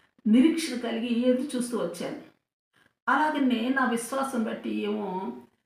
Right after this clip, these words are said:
ఆవగందంత ఆయన ఆరోగ్యంలో మార్పు కలుగుతూ వచ్చింది.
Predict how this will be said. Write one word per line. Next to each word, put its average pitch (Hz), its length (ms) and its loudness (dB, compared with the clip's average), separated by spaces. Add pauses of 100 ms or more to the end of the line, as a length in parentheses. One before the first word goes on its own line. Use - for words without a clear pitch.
(120)
ఆవగందంత 226 640 0 (1040)
ఆయన 190 360 -4
ఆరోగ్యంలో 190 1000 0 (100)
మార్పు 240 420 -4
కలుగుతూ 185 360 -6
వచ్చింది. - 500 -8